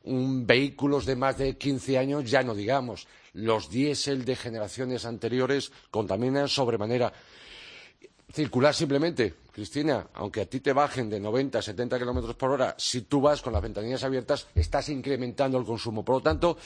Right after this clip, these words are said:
por eso decía que es muy, muy teórico. Si además llevas puesto el aire acondicionado, también el consumo se incrementa.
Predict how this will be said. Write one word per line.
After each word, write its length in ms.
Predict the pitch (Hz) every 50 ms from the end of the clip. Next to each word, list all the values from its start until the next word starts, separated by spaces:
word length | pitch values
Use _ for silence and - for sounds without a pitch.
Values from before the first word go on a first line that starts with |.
| - - - - - - - - - - - _ _ _
por 120 | - 139 151
eso 120 | 135 175 160
decía 240 | 143 123 156 147
que 100 | 123 156
es 100 | 156 117
muy, 400 | 131 139 151 160 170 175 170 - -
muy 220 | 110 127 143 143
teórico. 460 | 120 127 135 127 131 - 95 80 - -
Si 180 | - - -
además 240 | 98 82 90 104 101
llevas 200 | 95 104 104 -
puesto 260 | - 120 104 - 113
el 60 | 90 90
aire 120 | 95 98
acondicionado, 720 | 90 113 110 110 101 117 113 117 123 131 147 127 - -
también 560 | - 101 101 101 104 113 117 123 139 139 - - _ _ _ _
el 280 | - 101 107 104 107 -
consumo 520 | - 131 117 117 104 - - 117 110 135
se 140 | 135 - 127
incrementa. 460 | 107 98 107 113 123 120 104 120 107